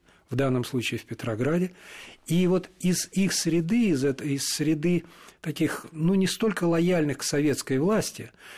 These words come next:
сколько трезвомыслящих, прагматиков и даже некоторых карьеристов, э, вышла идея, сразу после того, как Брестский мир был заключен, а, а затем ратифицирован –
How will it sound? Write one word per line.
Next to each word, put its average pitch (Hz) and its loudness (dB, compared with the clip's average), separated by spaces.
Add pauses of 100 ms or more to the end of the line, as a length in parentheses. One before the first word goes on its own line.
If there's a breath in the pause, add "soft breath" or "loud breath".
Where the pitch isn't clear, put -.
(140)
сколько 156 0
трезвомыслящих, 151 0 (360 loud breath)
прагматиков 160 0 (300 loud breath)
и - 0
даже 214 2
некоторых 220 0
карьеристов, 170 0 (500 loud breath)
э, 135 0
вышла 202 2
идея, 135 2 (120)
сразу 135 0
после - -4
того, 117 -2
как 117 -6
Брестский 123 -2
мир 120 0
был 110 -2
заключен, 123 0
а, 110 -4 (100)
а 135 -4
затем 127 -2
ратифицирован – 123 -2